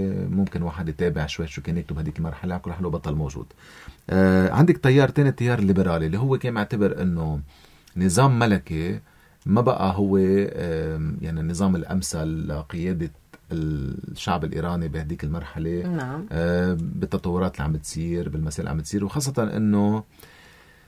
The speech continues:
Speaker 1: يعني من نهاية القرن التاسع عشر كان بلش يصير في نوع من أنظمة وقوانين لتحافظ هذه العائلة الحاكمة على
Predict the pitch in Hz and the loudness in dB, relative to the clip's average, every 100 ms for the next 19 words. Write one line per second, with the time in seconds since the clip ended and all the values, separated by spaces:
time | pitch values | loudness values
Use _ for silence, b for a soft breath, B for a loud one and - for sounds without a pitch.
0 | b b - 90 92 98 143 135 113 95 | b b 0 4 6 8 8 8 6 2
1 | - 107 101 127 107 - 110 104 - 101 | 2 2 4 2 2 0 2 2 0 0
2 | 92 104 - 101 110 101 123 110 95 - | 0 0 -2 -2 0 2 2 -2 -4 -4
3 | 95 110 104 107 107 95 92 113 98 95 | -4 0 2 4 4 4 2 -2 2 2
4 | 87 - 95 95 104 107 104 92 92 87 | 2 0 2 4 4 4 2 -2 -4 -6
5 | 82 - 123 101 90 110 104 92 82 78 | -6 -6 -4 -4 -2 -2 0 0 0 0
6 | 101 82 78 73 - 104 - 95 101 101 | 0 0 -4 -6 -4 -4 2 2 4 2
7 | - 120 110 113 113 | 0 0 2 0 -4